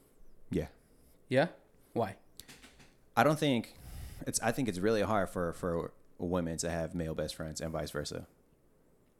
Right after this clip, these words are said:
Speaker 1: To me.
Speaker 2: Okay.
Speaker 1: I think it's super hard. I think something may be there. I think women can have male friends.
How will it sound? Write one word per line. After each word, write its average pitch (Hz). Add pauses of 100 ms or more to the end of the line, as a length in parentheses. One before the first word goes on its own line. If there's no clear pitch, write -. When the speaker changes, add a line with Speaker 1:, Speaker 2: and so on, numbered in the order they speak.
(920)
Speaker 1:
To 120
me. 87 (800)
Speaker 2:
Okay. 110
Speaker 1:
I -
think 85
it's 78
super 101
hard. 78 (160)
I -
think 80
something 87
may 85
be 80
there. 82 (480)
I 120
think 120
women 107
can 101
have 87
male 85
friends. 95